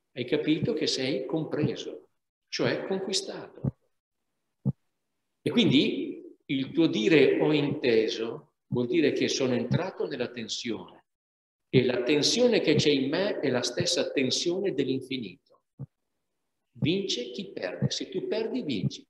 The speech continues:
Se vinci, perdi. Non puoi alzare le mani perché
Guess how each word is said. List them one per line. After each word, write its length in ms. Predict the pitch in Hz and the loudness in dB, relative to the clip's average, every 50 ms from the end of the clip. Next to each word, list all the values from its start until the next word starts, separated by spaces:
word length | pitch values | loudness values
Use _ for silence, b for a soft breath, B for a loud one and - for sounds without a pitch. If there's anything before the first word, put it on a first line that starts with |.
| _ _ | _ _
Se 200 | _ - - 135 | _ -8 -6 -4
vinci, 320 | 127 151 180 185 - - - | -2 -2 -4 -4 -6 -6 -6
perdi. 420 | - 143 110 - - - - - - - _ _ _ _ _ _ _ _ _ _ _ _ - - - _ _ _ _ _ _ _ _ - | -6 -6 -6 -6 -6 -10 -14 -18 -20 -20 _ _ _ _ _ _ _ _ _ _ _ _ -8 -8 -8 _ _ _ _ _ _ _ _ -8
Non 120 | 120 113 | -8 -6
puoi 160 | 113 - - | -4 -2 0
alzare 320 | - - - 160 147 147 143 | 0 2 2 4 4 4 4
le 80 | 143 | 4
mani 460 | 147 147 151 165 180 202 247 302 302 - | 2 2 2 2 0 0 0 -2 0 0
perché 1040 | - 123 - - - 139 135 135 135 135 - - - - - - - - - - | 0 0 0 0 2 2 4 4 4 2 0 -2 -6 -10 -12 -16 -18 -20 -20 -20